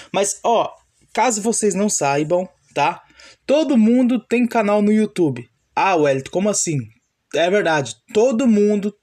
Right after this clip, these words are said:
todo mundo que tem uma conta do Gmail tem um canal no YouTube. Só que ele está privado. Você tem que fazer algumas configurações pra você colocar ele público,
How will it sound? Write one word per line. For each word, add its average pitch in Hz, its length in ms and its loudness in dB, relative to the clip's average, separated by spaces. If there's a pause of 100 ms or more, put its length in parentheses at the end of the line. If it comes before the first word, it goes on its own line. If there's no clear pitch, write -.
todo 233 640 4
mundo 208 520 2
que 254 200 -2
tem 190 640 -2
uma 254 260 0
conta 165 720 -2
do 196 160 0
Gmail 180 680 0 (520)
tem 247 480 2 (420)
um 254 160 2
canal 185 640 0
no 214 160 0
YouTube. 226 560 0 (400)
Só 311 460 0
que 226 480 -2 (300)
ele 262 460 0
está - 600 -4 (200)
privado. 180 600 0
Você 139 160 -8
tem 185 160 -6
que - 80 -16
fazer 190 340 0
algumas 185 320 -2
configurações 175 840 -2 (560)
pra 190 180 0
você 202 460 0
colocar 202 400 -2
ele 233 120 0
público, 170 640 -2